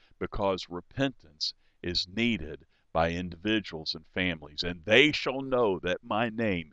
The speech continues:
is the Lord." Lamentations chapter five, verse number seven. Brother Jeremiah also, and, uh, here dealing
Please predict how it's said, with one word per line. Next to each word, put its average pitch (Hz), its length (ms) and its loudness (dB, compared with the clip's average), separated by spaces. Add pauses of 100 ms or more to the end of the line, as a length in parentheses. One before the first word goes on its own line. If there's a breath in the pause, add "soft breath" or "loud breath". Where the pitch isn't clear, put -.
is 104 400 -2
the 92 220 -8
Lord." 80 380 -6 (360 soft breath)
Lamentations 139 880 2
chapter 117 380 -2
five, 110 440 4
verse 95 240 -6
number 90 240 -8
seven. 92 440 2
Brother 104 220 -2
Jeremiah 101 600 0
also, 92 600 2 (1160 soft breath)
and, 95 300 6
uh, 87 140 -2
here 110 240 0
dealing 107 540 -2